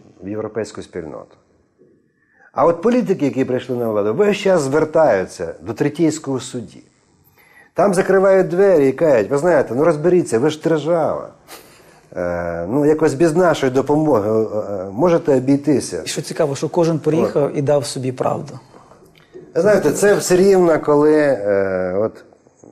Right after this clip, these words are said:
Speaker 1: не знаю, чи це вдале порівняння, е, але в сі-, багатьох сім'ях бувають якісь проблеми.
Speaker 2: Так.
Speaker 1: Але якщо чоловік або жінка звертається до сусідів, там,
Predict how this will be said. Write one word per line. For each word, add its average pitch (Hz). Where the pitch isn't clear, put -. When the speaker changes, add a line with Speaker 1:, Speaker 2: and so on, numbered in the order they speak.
Speaker 1:
не 110
знаю, 120
чи 95
це -
вдале 120
порівняння, 120
е, 90
але 120
в 117
сі-, -
багатьох 135
сім'ях 139
бувають 113
якісь 104
проблеми. 95
Speaker 2:
Так. -
Speaker 1:
Але 135
якщо 151
чоловік 151
або 139
жінка 147
звертається 120
до 147
сусідів, 107
там, 85